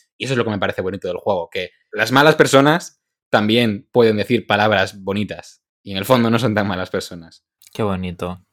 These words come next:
Speaker 1: Qué bonito.
Speaker 2: Qué gran reflexión.
Speaker 1: Y con esto cerramos Palabras Bonitas, un juego que os recomendamos mucho, está disponible para P C. No le vendría nada mal una versión para navegadores o para móviles. Ahora pasamos a los siguientes juegos introduciendo una nueva mecánica.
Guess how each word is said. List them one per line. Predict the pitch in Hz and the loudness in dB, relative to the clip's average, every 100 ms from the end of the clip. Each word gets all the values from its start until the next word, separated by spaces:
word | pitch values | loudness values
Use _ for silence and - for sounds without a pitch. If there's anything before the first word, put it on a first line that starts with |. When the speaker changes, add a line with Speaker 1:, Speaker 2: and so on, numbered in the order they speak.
| _ - | _ -16
Speaker 1:
Qué | 92 | -14
bonito. | 82 82 104 - _ _ _ _ _ _ _ - | -14 -16 -18 -18 _ _ _ _ _ _ _ -10
Speaker 2:
Qué | |
gran | 104 101 98 | -6 -6 -8
reflexión. | 98 101 95 - 92 95 - _ _ | -10 -14 -14 -14 -14 -14 -16 _ _
Speaker 1:
Y | 127 | -6
con | 120 117 | -2 -2
esto | 127 135 156 - | 2 2 0 -2
cerramos | 117 110 117 117 104 - | -2 0 0 0 -2 -4
Palabras | 101 95 101 98 | -2 -2 -2 -4
Bonitas, | 107 151 135 | 0 0 0
un | |
juego | 107 110 | 0 0
que | 104 | 0
os | 98 | -6
recomendamos | 98 95 98 95 90 | -8 -8 -8 -8 -6
mucho, | 110 135 160 | -4 2 4
está | 151 107 | 4 0
disponible | 98 107 101 98 90 | -2 -6 -6 -6 -4
para | 95 92 | -6 -6
P | 90 | -6
C. | 123 151 - | -4 -4 -2
No | 123 | 0
le | 175 | 2
vendría | 135 110 113 | 2 0 0
nada | 101 95 | -2 -2
mal | 120 | 0
una | 113 101 | 0 0
versión | 101 - 113 | -2 0 0
para | 104 101 95 95 | 0 -2 -2 -4
navegadores | 101 101 98 110 117 | -6 -6 -4 -4 -4
o | 107 | -4
para | 92 | -6
móviles. | 95 117 156 226 _ _ - | -4 -2 -2 -6 _ _ -2
Ahora | 120 135 143 175 _ _ - | 4 6 6 2 _ _ -6
pasamos | 110 113 120 120 | -2 0 0 0
a | 123 | 0
los | 117 | 0
siguientes | 110 120 120 - | -4 -4 -4 0
juegos | 120 135 131 - - | 2 2 0 -8 -8
introduciendo | 117 113 113 110 117 135 156 - | -6 0 0 0 0 0 -2 -2
una | 127 143 | 0 2
nueva | 117 131 135 | 4 4 4
mecánica. | 107 151 175 113 | 2 0 0 -6